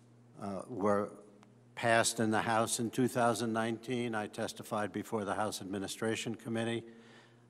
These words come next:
Uh, the Senate majority in the last Congress chose not to consider this bill or not to hold hearings. I first testified before this committee in this room in nineteen seventy-three.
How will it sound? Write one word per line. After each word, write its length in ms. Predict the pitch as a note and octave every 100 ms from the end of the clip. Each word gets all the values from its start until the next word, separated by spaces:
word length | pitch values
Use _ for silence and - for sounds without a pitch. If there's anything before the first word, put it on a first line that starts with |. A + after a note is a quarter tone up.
| -
Uh, 320 | G2 F2+ F#2 -
the 180 | - F#2+
Senate 380 | F2+ A#2+ A2+ A2+
majority 800 | G#2+ F2+ G#2 G#2 G#2 G#2+ G#2+ A2 -
in 140 | G2+
the 100 | F#2+
last 380 | G2 G2+ G2 -
Congress 500 | A#2 G2+ G2+ F#2+ F2
chose 480 | - A2 F#2+ F#2+ E2
not 300 | G2 G2+ G#2 - - - -
to 120 | G#2
consider 540 | - G2 - A#2 A2
this 220 | G2+ G#2+ -
bill 260 | G#2+ G#2
or 160 | G#2 F#2+
not 260 | F#2+ G2
to 80 | -
hold 300 | F#2 F#2+ E2
hearings. 500 | F#2+ E2+ D#2 C#2 - - - - - - - - - - - -
I 100 | A#2
first 360 | - D#3 D3+
testified 640 | - D3+ - C#3+ C3 B2 A2+
before 380 | A#2 - B2 A2+
this 340 | A2 A2 -
committee 520 | - A2+ A2+ A2 A2+
in 320 | A#2 A#2+ A#2+
this 280 | A#2 A#2+ -
room 400 | G#2+ G#2+ G#2 A2+
in 220 | A#2+ G2+
nineteen 500 | G2+ A2 G#2+ A#2+ A2
seventy-three. 960 | G2 - A2 G#2 G2+ G2 - A2+ G2+ C#2+